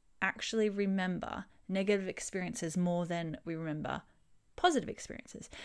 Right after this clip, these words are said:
And, and you can understand how this has, you know, developed and how this has benefited us. You know, if we are in the jungle and we see a lion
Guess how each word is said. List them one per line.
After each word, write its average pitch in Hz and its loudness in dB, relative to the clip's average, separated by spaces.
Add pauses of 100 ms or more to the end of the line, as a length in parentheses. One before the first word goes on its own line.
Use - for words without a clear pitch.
(240)
And, 240 4
and 254 8
you 311 6
can 359 -4
understand 202 2
how 175 0
this 160 0 (180)
has, 165 -6 (400)
you 214 2
know, 170 2
developed 202 4
and 175 -2
how 175 0
this 170 -2
has 190 -4
benefited 226 2
us. - -10
You 165 -6
know, 165 -4
if - -6
we 190 0
are 151 -2 (680)
in 185 2
the 170 0
jungle 220 2 (340)
and 170 -2
we 165 -4
see 160 -4
a 151 0
lion 160 0